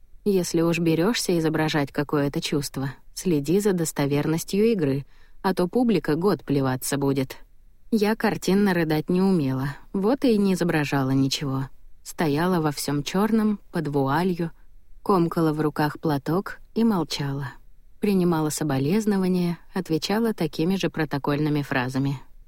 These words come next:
И только. Первая бросила горсть земли на гроб — Первая положила букет из темно-вишневых,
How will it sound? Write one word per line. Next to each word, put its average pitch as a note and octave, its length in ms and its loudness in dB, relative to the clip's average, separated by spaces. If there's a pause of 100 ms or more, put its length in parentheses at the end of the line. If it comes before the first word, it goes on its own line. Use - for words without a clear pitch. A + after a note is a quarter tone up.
И A#3 120 2
только. C3+ 480 -4 (760)
Первая G3 360 2
бросила D#3 420 0
горсть D#3 440 -2
земли D3+ 360 0
на C3+ 140 2
гроб — D#3 360 -2 (360)
Первая G3+ 380 2
положила C#3+ 500 0
букет C#3+ 420 -4
из C#3 120 -6
темно-вишневых, C#3+ 1000 -2